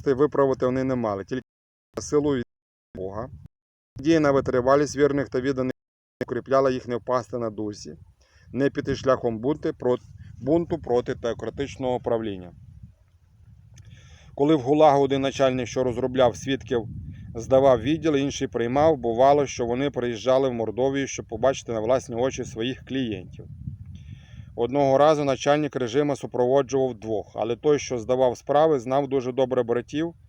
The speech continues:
поміч Агеєва не була потрібна. Брат Петоха Іван бачив, як то виглядало. Знакомьтесь, Павел Зятек, слуга края, их помазанник, второй срок.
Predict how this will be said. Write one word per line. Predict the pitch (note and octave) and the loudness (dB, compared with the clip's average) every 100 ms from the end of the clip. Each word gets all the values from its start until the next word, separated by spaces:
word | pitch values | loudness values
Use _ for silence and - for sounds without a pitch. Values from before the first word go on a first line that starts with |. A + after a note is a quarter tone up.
| _ _ _ | _ _ _
поміч | C3 D3 C#3 C#3 | 0 2 0 0
Агеєва | A#2+ C3 C#3 C3+ | 0 2 2 2
не | B2+ | -2
була | A2+ B2+ | 0 0
потрібна. | B2+ B2+ G2+ G2 G2 | 0 -4 -6 -8 -8
Брат | G2+ B2+ C3 | 0 0 2
Петоха | A#2 G#2 C#3 A#2+ | -4 -4 -4 -2
Іван | A2 A2+ A#2+ A2 | -2 0 0 0
бачив, | G2 C3+ - C3 _ _ _ _ - | 0 0 -2 -12 _ _ _ _ -6
як | A2 C#3+ C#3+ | 2 2 2
то | C#3+ | -4
виглядало. | B2+ C3+ B2 B2+ G#2+ G2 F#2+ G#2 _ _ _ _ _ _ _ _ _ _ _ _ - | 0 0 0 -2 -2 -4 -10 -20 _ _ _ _ _ _ _ _ _ _ _ _ -16
Знакомьтесь, | G#2 C3+ D#3 - C#3+ A#2+ G#2 A2 G#2 - _ _ | -4 0 0 4 4 4 -2 -6 -8 -14 _ _
Павел | B2 C#3+ D3+ D3+ D3 | 4 6 6 2 0
Зятек, | G2+ G#2 A2 G#2 G#2+ G2 _ _ _ _ _ _ | -2 0 2 0 -6 -8 _ _ _ _ _ _
слуга | - B2+ A#2+ C#3+ D3+ | -8 -4 2 2 2
края, | C3 A#2+ A2+ A2+ G#2+ | 2 4 4 4 0
их | - A#2+ C#3+ - | -4 -4 -4 2
помазанник, | D3 D3 A#2 A2 G2+ A2 A2 - | 2 4 2 0 -2 -8 -10 -8
второй | - A#2+ C3+ D#3 | 0 4 4 2
срок. | - A2 G2+ - | 0 -4 -4 -6